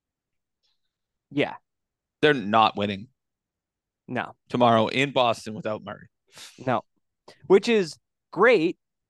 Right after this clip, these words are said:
Speaker 1: because Joel Embiid is fifty fifty, Doc Rivers said, for game one.
Speaker 2: Saturday.
Speaker 1: So, Saturday, probably.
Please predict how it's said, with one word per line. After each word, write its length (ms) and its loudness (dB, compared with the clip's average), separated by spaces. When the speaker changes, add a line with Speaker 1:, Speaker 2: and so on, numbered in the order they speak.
Speaker 1:
because 880 0
Joel 340 4
Embiid 440 -6
is 280 0
fifty 300 0
fifty, 320 -4
Doc 260 2
Rivers 280 -2
said, 340 0
for 320 0
game 320 -6
one. 300 0
Speaker 2:
Saturday. 560 0
Speaker 1:
So, 540 2
Saturday, 460 -2
probably. 420 -2